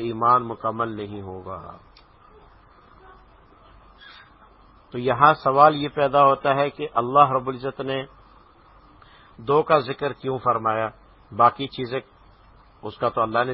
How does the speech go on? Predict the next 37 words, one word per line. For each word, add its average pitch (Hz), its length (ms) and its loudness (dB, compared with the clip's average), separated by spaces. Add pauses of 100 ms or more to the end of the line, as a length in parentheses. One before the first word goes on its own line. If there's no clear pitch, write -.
(120)
ذکر 135 220 -8
ہی 139 80 -6
نہیں 139 200 -6
فرمایا، 117 380 -6 (540)
حالانکہ 110 420 -2
جب 117 180 -4 (140)
ہم 120 240 -2 (400)
بچوں 120 300 -4
کو 117 120 -6
ایمان 120 420 0 (140)
مفصل 117 420 -6
سکھاتے 117 520 -4
ہیں 123 100 -6
تو 117 120 -12
یہ 117 140 -8
سات 120 320 0
چیزیں 120 300 -10
ہیں 113 120 -8
اس - 200 -14
میں۔ 104 80 -12 (1200)
مفسرین 151 560 -2
اس 160 140 -6
کے 156 120 -4
جواب 135 380 8
میں 143 120 -4
لکھتے 123 400 -6
ہیں 127 220 -6 (560)
کہ - 60 -10
اللہ 147 420 6
رب 131 220 2
العزت 123 400 -4
نے 139 180 -4 (580)
ابتدا 131 480 0 (100)
اور 160 100 6
انتہا 127 500 2
کا 143 140 -4
ذکر 120 320 -6